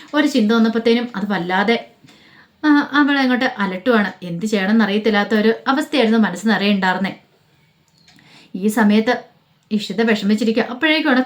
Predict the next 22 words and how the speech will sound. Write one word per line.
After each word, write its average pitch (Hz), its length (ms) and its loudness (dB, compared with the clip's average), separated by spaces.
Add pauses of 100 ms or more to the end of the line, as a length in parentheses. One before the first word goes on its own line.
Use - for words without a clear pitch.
കഥയെ 202 240 -2
മുട്ടുന്ന 226 360 0
കേട്ടെ. 208 240 0 (1300)
ഇഷിത 294 200 -4
ചോദിച്ചു, 285 200 2
"ആരാന്ന്?" 233 400 0
ചോദിക്കണ. 226 240 2 (140)
"ഞാനമ്മേ 208 500 2
ചിപ്പിയാന്ന് 262 520 0
പറയണ." 233 320 2
ഇഷിത 180 280 -10
കഥ 190 280 -2
തുറന്നു. 208 340 0
ചിപ്പി 330 240 -4
അകത്തേക്ക് 214 400 2
വരുന്നു. 220 260 4 (140)
"ഇതെന്താ 208 320 0
അമ്മേ? 269 200 2 (320)
അമ്മയുടെ 392 300 0
മുഖമൊക്കെ 294 420 0
വല്ലായിരിക്കണെന്ന്" 233 600 2
ചോദിക്കുക. 226 220 0